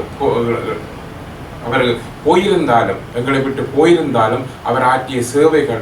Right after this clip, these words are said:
அவரது நினைவுகள் என்றும் எங்கள் ஊடாக, இந்த ஊடக,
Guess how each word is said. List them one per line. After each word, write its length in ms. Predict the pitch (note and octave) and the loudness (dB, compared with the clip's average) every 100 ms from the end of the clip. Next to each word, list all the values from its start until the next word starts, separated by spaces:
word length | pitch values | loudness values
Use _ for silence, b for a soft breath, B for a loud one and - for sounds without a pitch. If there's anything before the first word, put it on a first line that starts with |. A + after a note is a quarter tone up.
| - | -6
அவரது 340 | A#2+ C3 A#2+ | -4 -2 -2
நினைவுகள் 560 | A2 A#2+ D3 D3+ C#3 C3+ | -2 0 0 0 0 0
என்றும் 380 | A#2+ B2+ - - B B A#2 | 0 0 -4 -6 B B -2
எங்கள் 380 | C#3 C3+ C3+ - - B2 | 0 2 0 -4 -10 -2
ஊடாக, 540 | D3 E3 D3 A#2+ C#3 C3+ | 0 2 2 0 -4 -8
இந்த 140 | B2 A#2 | -4 -2
ஊடக, 320 | A#2 C3+ C3+ | 0 0 0